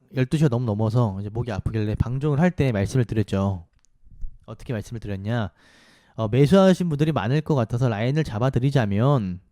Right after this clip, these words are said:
만약에 정말 보수적이신 분들은 오육일공 정도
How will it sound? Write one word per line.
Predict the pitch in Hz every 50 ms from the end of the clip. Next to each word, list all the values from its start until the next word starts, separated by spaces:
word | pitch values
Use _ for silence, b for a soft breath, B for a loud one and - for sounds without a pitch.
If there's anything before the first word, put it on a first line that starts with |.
| _ _ _ _ _ _ _ _ _ _ _ -
만약에 | 110 123 143 147 143 131
정말 | - 127 135 135
보수적이신 | - - 120 120 - 151 143 151 139 135 123 123 123
분들은 | 117 107 110 131 156 175 190 214 220 220 - _ _ _ _ _ _ _ _ _ _ _ _ _ _ _ _ _ _ _ _ _ _ _ _ _ _ _ _ _ _ _ _ _ _
오육일공 | - 107 110 113 127 135 135 120 110 101 - 95 95 92 - _ _ _ _ _ _ _
정도 | - 104 101 107 107 104 95 -